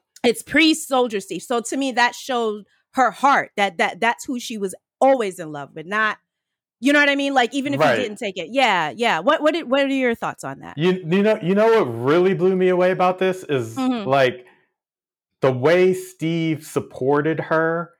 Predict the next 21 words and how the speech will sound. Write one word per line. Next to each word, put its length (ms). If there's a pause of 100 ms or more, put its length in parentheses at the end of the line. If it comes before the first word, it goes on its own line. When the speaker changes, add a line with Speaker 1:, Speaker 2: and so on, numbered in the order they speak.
(240)
Speaker 1:
Yes. 260
Speaker 2:
w-, 220
as 340
Captain 460
Carter, 640
like, 180
Speaker 1:
Mm-hmm. 100
Speaker 2:
even 400
after 420
he 180
got 460 (340)
the, 300
uh, 180
Hydra 460
Stomper 500
armor, 540 (280)
Speaker 1:
Yeah. 200
Speaker 2:
like, 220 (160)
that 200
whole 320
scene 1040